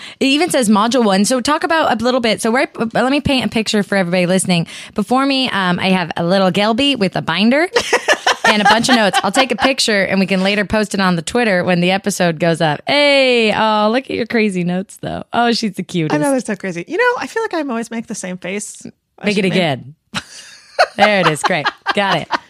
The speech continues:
Speaker 1: Got it.
Speaker 2: Yeah.
Speaker 1: Okay.
Speaker 2: Um, so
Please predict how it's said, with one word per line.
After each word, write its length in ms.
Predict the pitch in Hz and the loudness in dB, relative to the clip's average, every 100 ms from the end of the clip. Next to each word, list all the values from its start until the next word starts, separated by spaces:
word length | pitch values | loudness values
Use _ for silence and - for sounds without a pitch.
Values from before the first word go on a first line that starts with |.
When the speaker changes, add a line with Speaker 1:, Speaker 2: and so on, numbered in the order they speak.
| - - _ | -10 -10 _
Speaker 1:
Got 280 | 180 220 247 | -4 -2 0
it. 180 | 208 240 | -2 -2
Speaker 2:
Yeah. 580 | 233 208 208 196 190 185 170 _ | 0 2 4 4 2 0 -6 _
Speaker 1:
Okay. 180 | 233 202 - - - _ - | -2 -2 -6 -16 -20 _ -4
Speaker 2:
Um, 400 | 269 269 269 262 | 0 2 2 0
so 720 | - - 302 302 302 302 294 | -6 -2 2 2 2 0 -2